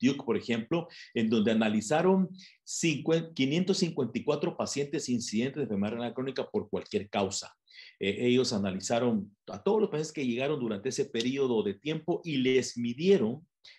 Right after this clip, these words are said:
sílice a todos los pacientes. Y ellos encontraron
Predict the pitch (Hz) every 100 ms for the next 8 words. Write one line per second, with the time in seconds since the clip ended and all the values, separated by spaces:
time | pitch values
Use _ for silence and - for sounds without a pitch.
0 | - - - 226 196 104 95 123 180 -
1 | - _ - 92 - 131 139 120 - 117
2 | 107 101 - 120 113 98 82 - - -
3 | - - 139 180 196 190 170 135 143 147
4 | 175